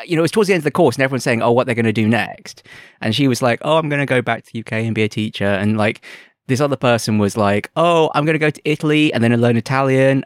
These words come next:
and then I'm gonna go to Spain and learn Spanish, and then I'm gonna," <laughs> and she, like, listed off a list of countries. And then she looked at his, like, Facebook profile recently, and that's literally what he's done. He's just lit-, he just seems to go from country to country and learn the language and then <laughs> move on.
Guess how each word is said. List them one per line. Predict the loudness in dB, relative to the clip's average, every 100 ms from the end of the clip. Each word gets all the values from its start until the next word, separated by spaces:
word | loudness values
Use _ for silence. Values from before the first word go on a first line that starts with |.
| -2
and | 0
then | 2
I'm |
gonna | 2
go | 0
to | -2
Spain | -4 0 2 2 0
and | 0
learn | 0
Spanish, | 0 -2 0 0 0 -2
and | -2 0
then | 2
I'm |
gonna," | 2 4
<laughs> | 4 4
and | 0
she, | -2
like, | -4 -4
listed | -4 0 -2
off | 0
a | -4 -6 _
list | -4 -2
of | -6
countries. | -4 -4 -4 -6 -6 -10 -16 -14 -6
And | 0 2
then | 0 -4 -18 -18
she | -2 2
looked | 2 2 0
at |
his, | 0 0
like, | -2
Facebook | -2 -2 -2 -4
profile | -2 0 0 0
recently, | 0 0 -2 -2 -2 0
and | 0
that's | 0
literally | 0 2 2
what | 2
he's | -2 -2
done. | -2 -4 -6
He's | -8
just | -6 0
lit-, | 0 0
he | -2
just | 0
seems | 0 0
to |
go | 2 2 2
from | -2 -2
country | -2 -4
to | -4
country | -4 -2 0 2
and | 4
learn | 4 4
the |
language | 2 0 -2 -6
and | 0
then | 2 4
<laughs> |
move | 2 2 -2
on. | -2 -6 -12